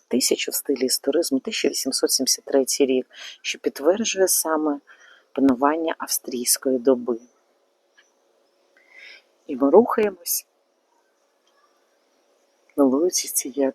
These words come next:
атмосферою. Ось тут <laughs> місцями нагадує Чернівецький університет, тому що кирпічна кладка, ліхтарики.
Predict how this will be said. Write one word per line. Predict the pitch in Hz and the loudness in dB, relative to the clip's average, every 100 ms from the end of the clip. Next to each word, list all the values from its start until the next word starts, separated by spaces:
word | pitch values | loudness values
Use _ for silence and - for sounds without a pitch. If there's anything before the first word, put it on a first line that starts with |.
| - | 0
атмосферою. | 143 - 147 127 127 - - - - | 2 2 2 0 -4 -6 -14 -4 2
Ось | 185 - | 2 4
тут | - 277 - - - | 4 4 2 -4 -2
<laughs> | - 285 - | 2 2 2
місцями | 175 - 240 269 180 | 2 4 6 6 8
нагадує | 160 170 220 170 139 | 8 6 4 6 6
Чернівецький | - 143 160 208 - 151 | 4 0 2 2 0 -2
університет, | 139 127 - 131 190 233 | 0 0 0 0 -2 -4
тому | - 135 139 | -2 -2 -2
що | - | -6
кирпічна | - 147 151 - - 127 | -8 -4 -2 -2 0 2
кладка, | 139 156 202 - 143 | 2 0 -2 -2 0
ліхтарики. | 135 - - 165 196 170 - 147 | 0 -2 2 2 2 -2 -2 -8